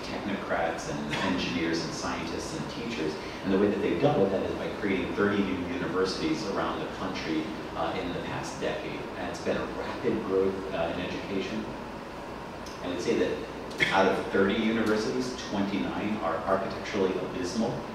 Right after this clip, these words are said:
but there's one, for whatever reason, Hawassa University,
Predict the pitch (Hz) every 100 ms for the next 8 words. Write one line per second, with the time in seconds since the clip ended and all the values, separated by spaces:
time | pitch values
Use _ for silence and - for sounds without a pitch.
0 | - - - - - - - - - -
1 | - - - - - - - - - -
2 | - - - - - - 98 - - -
3 | 131 110 104 98 - - 92 80